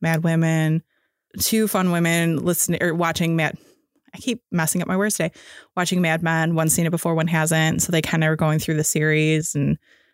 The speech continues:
uh, a plethora of other. I'm trying to think now. Now I feel bad if I don't <laughs> mention one. And I'm like,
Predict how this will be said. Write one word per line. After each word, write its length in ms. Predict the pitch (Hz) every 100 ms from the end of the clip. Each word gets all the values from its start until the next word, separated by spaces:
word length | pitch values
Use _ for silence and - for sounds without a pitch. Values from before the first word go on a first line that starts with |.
| _ _ _ _
uh, 340 | 147 151 156 98 - _ _ _ -
a 60 | 190
plethora 360 | 220 214 220 185
of 100 | 165
other. 140 | 151
I'm 140 | 165 175
trying 180 | 202 196
to 60 |
think 220 | 165 170 151
now. 120 | 156
Now 120 | 185
I 60 | 220
feel 160 | 269
bad 300 | 190 170 170
if 120 | 170 - 185
I 80 |
don't 220 | 170 - -
<laughs> 0 |
mention 360 | 175 175 180
one. 180 | 180 180 - - - _ _ _ -
And 100 | 214
I'm 80 | 175
like, 240 | 170 180